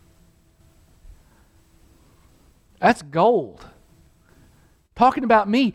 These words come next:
"It's better when he goes." Like, woohoo! I love those girls. I'm not sure there are four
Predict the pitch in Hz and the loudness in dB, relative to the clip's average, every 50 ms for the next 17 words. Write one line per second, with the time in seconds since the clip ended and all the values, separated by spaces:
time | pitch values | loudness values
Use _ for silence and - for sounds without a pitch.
0 | - - - 226 233 - 196 170 240 262 294 311 277 247 202 180 165 233 277 254 | -6 -4 0 0 0 0 -2 0 2 2 2 2 0 0 -2 -2 0 0 -2 0
1 | 202 151 123 104 - - - - - - - - - - - - - - 381 359 | 0 -2 -4 -6 -8 -12 -12 -10 -10 -10 -8 -10 -10 -10 -12 -10 -4 0 0 0
2 | - - 427 440 440 440 415 359 311 220 - _ - - - - - 196 202 175 | 0 2 0 2 2 2 2 0 -2 -6 -12 _ -20 -20 -20 -6 -2 0 2 2
3 | 175 185 175 160 135 123 123 131 120 117 - - - - - - _ _ _ _ | 2 0 0 -4 -8 -8 -6 -6 -6 -4 -6 -8 -12 -16 -20 -20 _ _ _ _
4 | _ _ _ _ _ _ _ _ _ - - - - _ _ - - - - - | _ _ _ _ _ _ _ _ _ -20 -20 -20 -20 _ _ -20 -20 -20 -20 -20
5 | _ _ - 170 180 180 180 180 190 208 254 254 - - - - 302 277 240 214 | _ _ 0 0 0 0 0 -2 0 0 0 0 -2 -8 -8 -8 -6 -4 0 0
6 | 202 202 202 208 214 - _ _ _ _ _ _ _ _ _ _ _ _ _ _ | 2 2 0 -2 -6 -12 _ _ _ _ _ _ _ _ _ _ _ _ _ _
7 | _ _ _ - 170 185 185 180 170 - - - - - 220 226 247 262 262 262 | _ _ _ -2 0 2 2 2 0 -2 -6 -8 -4 -2 0 2 2 0 0 -2
8 | 269 262 | -4 -8